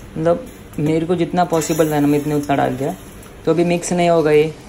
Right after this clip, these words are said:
तो थोड़ा सा हाथ से crunch करके अपन थोड़ा सा ये करेंगे। फिर प्याज डाल देंगे, onion डाल देंगे, tomato आ गया, फिर आ गई मिर्ची। अपना ये, अ, नींबू अपना आधा, आधा, आधा नींबू निचोड़ देंगे।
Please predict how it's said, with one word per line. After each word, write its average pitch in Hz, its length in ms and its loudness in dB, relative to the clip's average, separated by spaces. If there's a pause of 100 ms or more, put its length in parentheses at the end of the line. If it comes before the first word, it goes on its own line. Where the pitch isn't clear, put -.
तो 147 160 4
थोड़ा 147 180 2
सा 143 100 -2
हाथ 135 180 2
से 143 180 -4
crunch 139 320 -2
करके 139 300 -2
अपन 135 260 -2
थोड़ा 131 220 -4
सा 131 100 -6
ये 131 80 -2
करेंगे। 123 360 -6 (440)
फिर 139 120 -2
प्याज 131 240 0
डाल 131 240 2
देंगे, 127 400 -4
onion 139 300 2
डाल 131 140 2
देंगे, 127 300 -4 (880)
tomato 143 320 2
आ 131 100 4
गया, 135 260 -2 (340)
फिर 147 120 2
आ 135 100 4
गई 135 160 2
मिर्ची। 131 460 0 (720)
अपना 196 220 2
ये, 190 180 0
अ, 156 340 0
नींबू 160 300 0
अपना 160 380 2
आधा, 147 400 -2 (140)
आधा, 151 260 -2 (180)
आधा 151 200 -2
नींबू 156 300 -2
निचोड़ 151 320 0
देंगे। 147 320 -2